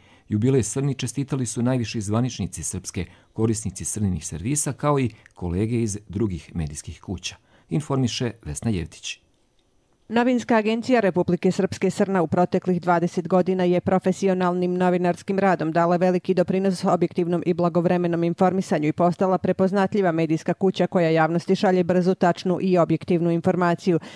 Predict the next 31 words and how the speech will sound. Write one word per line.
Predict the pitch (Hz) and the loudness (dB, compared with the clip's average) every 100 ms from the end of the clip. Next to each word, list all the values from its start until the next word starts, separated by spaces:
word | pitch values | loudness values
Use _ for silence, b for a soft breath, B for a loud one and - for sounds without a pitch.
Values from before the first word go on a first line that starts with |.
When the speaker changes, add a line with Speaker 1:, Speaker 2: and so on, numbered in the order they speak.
| B | B
Speaker 2:
rečeno | 214 226 226 208 | -2 2 2 2
je | 202 | 2
na | 190 | 2
današnjoj | 170 170 - 170 | 2 2 0 -2
svečanosti | - 185 208 196 180 196 | 0 0 2 0 0 0
u | |
sjedištu | 185 185 165 143 - | 0 0 0 -2 0
agencije | 175 160 170 - 180 | -2 0 -2 0 0
u | 165 | 2
Bijeljini. | 175 175 156 151 - B B B - | 2 2 2 -2 -6 B B B -4
Sedamdeset | 254 233 226 220 226 226 | 0 2 2 2 2 2
i | |
devet | 190 175 170 | 2 2 2
zaposlenih | 185 185 180 175 156 - | 2 2 0 0 -2 -2
i | |
mreža | 180 180 180 | 0 2 2
dopisnika | 175 180 202 - 180 185 | 2 2 0 -2 0 2
u | 180 | 0
skoro | - 185 | 2 0
svim | 180 185 180 | 0 -2 0
gradovima | 185 180 175 165 160 | 2 2 2 2 0
Srpske | - 196 - 170 B B B - | 0 -2 0 -2 B B B 0
korisnicima | 196 180 - 170 165 160 | 2 2 0 0 0 0
pružaju | 180 190 202 190 185 | 2 2 4 2 2
agencijsku | 202 196 190 180 - 165 | 0 0 -2 -4 -2 0
verziju | 165 156 165 | 0 2 0
vijesti | 165 185 190 208 | 2 2 0 -2
iz | - 214 | 0 -2
svih | - 170 165 | 0 -2 0
oblasti | 165 165 170 185 | 2 2 2 0
života, | 156 190 175 165 165 | 2 2 2 0 -2